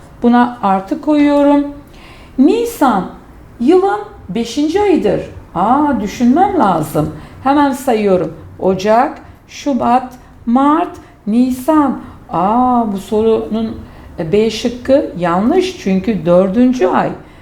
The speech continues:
Evet, bu yanlış. Okuyorum, e, C şıkkını. Ulusal Egemenlik ve Çocuk Bayramı Nisan ayında kutlanır.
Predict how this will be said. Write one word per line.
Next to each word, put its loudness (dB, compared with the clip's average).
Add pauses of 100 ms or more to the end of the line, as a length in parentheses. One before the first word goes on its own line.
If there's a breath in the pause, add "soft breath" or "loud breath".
(200 loud breath)
Evet, -2
bu -2
yanlış. -2 (300 loud breath)
Okuyorum, 0 (840 loud breath)
e, -4
C 2
şıkkını. -2
Ulusal 2
Egemenlik 0
ve 0
Çocuk -2
Bayramı 0 (240 loud breath)
Nisan 0
ayında -2
kutlanır. -2